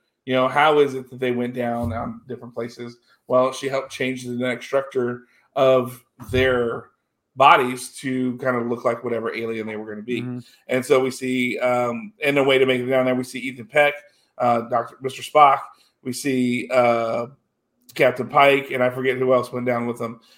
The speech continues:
Speaker 1: They all
Speaker 2: Soong.
Speaker 1: get, Soong. <coughs> That's right, who's the
Speaker 2: Oh,
Speaker 1: acting
Speaker 2: no,
Speaker 1: number one.
Speaker 2: Singh, Singh.
Speaker 1: Yeah, Soong. No, no, it's like, yeah,
Speaker 2: Is it
Speaker 1: Noonien
Speaker 2: Soong or
Speaker 1: Singh.
Speaker 2: is it S-,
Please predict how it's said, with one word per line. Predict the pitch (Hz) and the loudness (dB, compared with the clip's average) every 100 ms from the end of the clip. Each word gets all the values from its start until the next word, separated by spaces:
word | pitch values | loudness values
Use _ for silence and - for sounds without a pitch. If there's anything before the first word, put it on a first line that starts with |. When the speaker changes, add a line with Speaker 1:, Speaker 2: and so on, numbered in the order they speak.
| _ _ _ | _ _ _
Speaker 1:
They | 147 143 | 6 8
all | 135 | 8
Speaker 2:
Soong. | 123 | 6
Speaker 1:
get, | 117 - _ _ | 0 -10 _ _
Soong. | - 180 147 107 - _ _ _ _ _ - | -4 0 0 -2 -10 _ _ _ _ _ 0
<coughs> | - - 233 170 | 2 4 4 4
That's | 160 | 6
right, | 160 143 | 6 6
who's | 147 | 4
the | 135 131 | 4 4
Speaker 2:
Oh, | - | 6
Speaker 1:
acting | - 127 | 6 6
Speaker 2:
no, | 139 | 2
Speaker 1:
number | 131 120 | 4 2
one. | 117 | 4
Speaker 2:
Singh, | 165 135 104 | 4 4 0
Singh. | 95 - 131 101 85 _ _ _ - | -8 -2 -2 -2 -8 _ _ _ -16
Speaker 1:
Yeah, | - 117 110 - _ _ | -2 -2 -2 -8 _ _
Soong. | 131 123 147 135 110 110 | -12 -6 0 0 0 -6
No, | 175 214 | 0 2
no, | 180 185 | 2 2
it's | 170 202 262 | 0 0 2
like, | 254 180 - _ | 2 2 -6 _
yeah, | 170 160 | 4 4
Speaker 2:
Is | - 147 | 4 2
it | 156 165 | 0 4
Speaker 1:
Noonien | |
Speaker 2:
Soong | 208 320 | 6 6
or | |
Speaker 1:
Singh. | 311 240 | 6 4
Speaker 2:
is | 190 | 2
it | |
S-, | 190 - | -2 -8